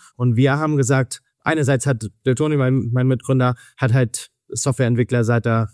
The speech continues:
neun ist, ja, und macht das aus Passion. Wir haben uns da sehr erfahrene Leute dazu geholt, unter anderem einen der ersten Mitarbeiter von Open A I, der uns da unsere K I, äh, mitgebaut hat. Äh, wir haben gesagt, wir müssen das selbst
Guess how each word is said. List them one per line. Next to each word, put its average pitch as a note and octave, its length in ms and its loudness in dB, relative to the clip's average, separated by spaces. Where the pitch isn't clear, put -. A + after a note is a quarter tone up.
neun C#3 340 0
ist, D3+ 260 -4
ja, B2+ 220 2
und C3 80 2
macht B2+ 180 0
das A#2 120 -4
aus A2+ 200 -2
Passion. C3+ 480 -2
Wir B2 60 0
haben A#2 100 0
uns A#2+ 140 -2
da A#2 220 0
sehr A#2+ 160 0
erfahrene B2+ 320 0
Leute B2 300 2
dazu A#2+ 260 -2
geholt, A#2+ 240 2
unter A2 220 -2
anderem A2+ 320 0
einen B2 160 0
der A#2 100 2
ersten A2+ 200 -2
Mitarbeiter A#2 440 0
von A#2+ 180 -4
Open A2+ 260 -2
A A2 260 0
I, C3 40 0
der A#2 180 0
uns A2+ 220 -4
da A#2 100 -4
unsere A2 320 -2
K B2+ 160 -4
I, C#3 400 0
äh, B2+ 240 0
mitgebaut B2 600 -2
hat. B2 180 -2
Äh, A2 160 -4
wir C3+ 140 2
haben D3 100 0
gesagt, C3 300 -2
wir C#3 60 2
müssen D3 240 0
das C3 120 0
selbst - 520 -4